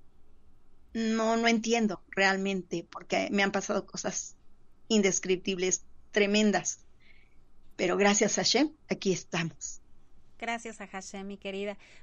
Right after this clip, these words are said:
Speaker 2: Muchísimas gracias por aceptar la invitación a este programa. Gracias por compartirnos esto, esta parte de su vida. Y, pues, bueno, estimado Rab, le cedo el micrófono.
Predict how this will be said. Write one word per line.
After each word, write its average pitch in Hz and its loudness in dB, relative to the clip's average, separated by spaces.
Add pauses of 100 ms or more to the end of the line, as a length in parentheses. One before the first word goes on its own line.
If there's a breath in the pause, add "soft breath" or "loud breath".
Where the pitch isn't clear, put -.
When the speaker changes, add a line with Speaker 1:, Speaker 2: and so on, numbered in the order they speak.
Speaker 2:
Muchísimas 311 0
gracias 294 -2
por 269 -4
aceptar 254 -6
la 254 -8
invitación 240 -6
a 240 -2
este 240 -8
programa. 226 -2
Gracias 240 0
por 254 -6
compartirnos 269 -2 (180)
esto, 233 -6
esta 233 -8
parte 240 -2
de 240 -2
su 233 -6
vida. 262 -2 (400 loud breath)
Y, 294 2
pues, 240 -2
bueno, 285 -2
estimado 277 -2
Rab, 277 2
le 294 -4
cedo 262 -4
el 262 -4
micrófono. 233 -6